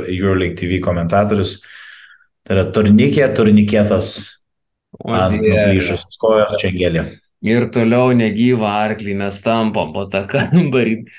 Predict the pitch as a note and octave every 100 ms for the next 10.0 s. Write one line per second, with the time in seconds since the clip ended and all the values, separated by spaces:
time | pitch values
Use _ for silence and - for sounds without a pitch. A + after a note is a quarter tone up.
0 | - - _ G#2 A2 B2+ C3+ B2+ A#2+ A2+
1 | A2+ A2+ A#2 A2+ A#2+ A#2+ B2+ A#2+ A#2+ A#2
2 | C3 C3 C3 A#2 A#2 A#2+ G#2+ G#2 A2+ A#2
3 | G2+ A2 G2+ G#2 A#2 A2+ A2+ G2+ G2+ G2+
4 | G#2+ G#2 F#2+ A2 B2 A#2 G#2+ - G2 A#2
5 | A2 - A#2 B2 A2 - A2+ A2+ G#2 G2+
6 | G#2+ G#2+ G#2 A2 G2 A#2 A2+ G#2+ - F#2
7 | F#2 G#2 A2 G#2+ - B2 B2+ F3+ C3 -
8 | _ - - - G3 F#3+ F#3+ F#3+ F#3 F#3
9 | E3+ C#3 - A#2+ C#3+ D3+ D3 C#3+ C#3